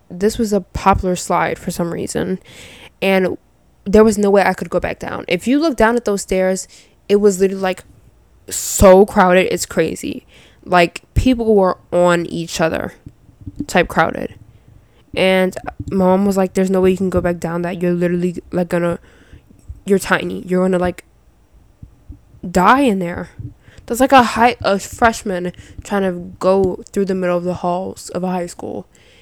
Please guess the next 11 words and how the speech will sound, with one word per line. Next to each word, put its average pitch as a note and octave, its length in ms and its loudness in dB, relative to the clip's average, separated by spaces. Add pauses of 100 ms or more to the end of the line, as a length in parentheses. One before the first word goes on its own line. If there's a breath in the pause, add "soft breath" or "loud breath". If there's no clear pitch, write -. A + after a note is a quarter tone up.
(160 soft breath)
It's - 200 -4
terrifying, - 640 2
and F3 180 -2
you're F3+ 80 0
gonna F3+ 220 0
get F3 140 -4
mauled, F3 540 -4 (260 soft breath)
so - 180 -8
don't F3 160 -6
do E3+ 140 -2
it. - 180 -10